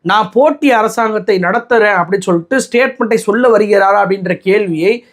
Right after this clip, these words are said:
இன்னைக்கு எல்லோரும் கேட்குறாங்க. ஏன் இந்த கேள்வியை கேட்குறாங்க அப்படின்னா, நீங்க உங்கள்கிட்ட ஆஜராகவில்லை என்றாலும் கூட அந்த அதிகாரிகள்,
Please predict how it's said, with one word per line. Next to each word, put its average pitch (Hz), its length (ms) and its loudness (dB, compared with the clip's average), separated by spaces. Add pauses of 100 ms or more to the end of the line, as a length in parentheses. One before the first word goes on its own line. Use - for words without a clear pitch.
(160)
இன்னைக்கு 165 280 0
எல்லோரும் 180 480 4
கேட்குறாங்க. 147 400 0 (220)
ஏன் 233 160 4
இந்த 196 160 -2
கேள்வியை 190 440 0
கேட்குறாங்க 160 480 -4
அப்படின்னா, 127 380 -4 (540)
நீங்க 196 420 2 (140)
உங்கள்கிட்ட 202 440 0 (140)
ஆஜராகவில்லை 202 720 2
என்றாலும் 165 560 0
கூட 135 180 -2 (600)
அந்த 262 380 2
அதிகாரிகள், 247 640 2